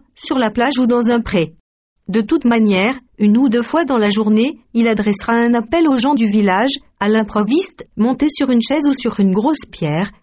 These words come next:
dans la rue principale. Wesley n'oublie pas Kingswood. Puisque les gens ne viennent pas dans les temples,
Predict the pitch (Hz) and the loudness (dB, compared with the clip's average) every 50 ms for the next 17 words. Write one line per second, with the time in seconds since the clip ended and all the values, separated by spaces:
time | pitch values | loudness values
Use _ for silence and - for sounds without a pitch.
0 | _ - 202 254 220 208 202 208 233 226 - - 233 233 226 - 269 233 - 254 | _ -6 -2 0 0 2 2 2 0 -2 -2 -2 -2 -2 -2 -4 -4 -2 -2 0
1 | 269 302 339 381 403 - _ _ _ _ _ _ _ _ _ _ _ _ _ _ | 0 0 0 -2 -2 -4 _ _ _ _ _ _ _ _ _ _ _ _ _ _
2 | _ _ _ _ _ _ _ - 233 247 240 233 - - 269 294 311 302 240 202 | _ _ _ _ _ _ _ -2 0 0 0 -2 -4 -4 -2 0 2 2 2 2
3 | 175 180 185 175 - 254 285 285 - 320 311 294 285 - - - 175 170 165 147 | 0 -2 -2 -2 -2 -2 -2 0 0 0 0 0 0 -2 -4 -4 -2 -2 -2 -2
4 | 160 151 - _ _ _ _ _ _ _ _ _ _ _ _ _ _ _ _ _ | -4 -8 -12 _ _ _ _ _ _ _ _ _ _ _ _ _ _ _ _ _
5 | _ _ _ _ - - 302 320 - - 285 240 214 214 196 196 262 311 339 311 | _ _ _ _ -8 -4 -4 -4 -2 0 0 0 2 2 2 0 2 2 2 2
6 | 233 196 180 180 180 180 170 - 285 277 214 190 180 170 170 165 - 180 175 214 | 2 0 0 0 0 0 0 0 0 0 0 0 0 0 -2 -2 -2 -2 -2 -2
7 | 277 269 - - | -2 -4 -8 -14